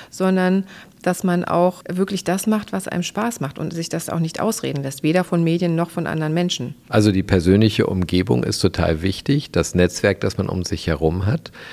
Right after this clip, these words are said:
Speaker 2: das entsprechend auf uns zurückwirkt und damit den Optimismus und Pessimismus eben unterstützen.
Speaker 1: Mhm, genau.
Speaker 2: Und wenn ich sage, "Okay, das macht dir zwar Spaß,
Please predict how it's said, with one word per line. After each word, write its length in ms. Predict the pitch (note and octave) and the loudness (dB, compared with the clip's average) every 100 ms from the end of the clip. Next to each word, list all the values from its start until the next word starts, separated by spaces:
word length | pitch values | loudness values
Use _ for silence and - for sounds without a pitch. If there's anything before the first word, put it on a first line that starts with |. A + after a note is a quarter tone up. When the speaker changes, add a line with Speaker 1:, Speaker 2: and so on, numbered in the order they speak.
| - - - | -20 -20 0
Speaker 2:
das 200 | G2 F#2 | 0 2
entsprechend 680 | G2 - - E2+ - F#2+ - | 0 -2 0 0 0 -2 -2
auf 340 | G2 F#2+ - | 2 2 0
uns 460 | - G#2 F#2 - - | -2 0 0 0 -6
zurückwirkt 1080 | - G2 F2 F#2+ - - A#2+ B2+ - - A3+ - | 0 2 4 2 -2 0 2 2 -2 -12 -14 -6
und 160 | - G2 | 0 2
damit 260 | F#2+ G#2 | 2 2
den 140 | - - | 0 0
Optimismus 640 | - - A2 A2 A2 G#2 | 0 2 4 4 4 2
und 100 | G2+ F#2+ | 2 2
Pessimismus 680 | G#2 G#2+ G#2 G2+ - F#2+ | 2 2 2 2 2 0
eben 240 | - F#2 F#2 | 2 0 0
unterstützen. 720 | G2+ G2 - G2 - - E2 - - | 0 0 2 0 0 -4 -8 -10 -6
Speaker 1:
Mhm, 360 | E3+ D3+ D#3+ - | -4 -4 -6 -8
genau. 260 | G#3 F3 D#3+ - - - - - | -6 -4 -6 -10 -20 -18 -20 -12
Speaker 2:
Und 440 | - F2 D#2+ D#2 - - - - | 0 2 2 0 -6 -18 -20 -2
wenn 160 | - F2 | 2 4
ich 140 | F2+ | 4
sage, 380 | - E2+ F2 E2+ | 4 4 4 2
"Okay, 440 | D2+ - F#2+ G#2 | -2 2 4 4
das 220 | G#2+ F2 F2+ | 4 2 2
macht 240 | D#2+ - | 0 2
dir 220 | E2 D#2 | 2 2
zwar 320 | - E2 D2 | 0 0 0
Spaß, 720 | D2 - D#2+ E2+ A2+ A2+ - | 0 0 2 4 2 0 -2